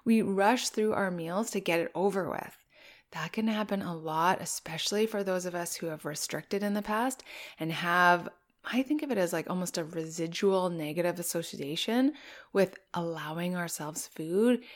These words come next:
and the pleasure of eating. If you've ever counted calories or macros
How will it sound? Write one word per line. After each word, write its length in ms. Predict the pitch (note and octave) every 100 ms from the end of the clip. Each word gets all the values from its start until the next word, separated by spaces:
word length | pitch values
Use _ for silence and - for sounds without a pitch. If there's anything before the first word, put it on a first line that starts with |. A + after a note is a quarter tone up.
| -
and 140 | F#3 E3
the 60 |
pleasure 840 | D3+ - G#3 A3+ F3 D3+ C3+ G3 G#3 -
of 120 | E3
eating. 540 | - F3 D#3+ - - - _ _ _ - _
If 180 | - F3
you've 160 | F3 E3
ever 340 | E3+ F3 F#3 F3
counted 440 | - - - -
calories 600 | - G#3 G#3 G3 G3 F#3
or 140 | -
macros 680 | D#3 E3 F#3 F#3+ F#3+ F#3+ F#3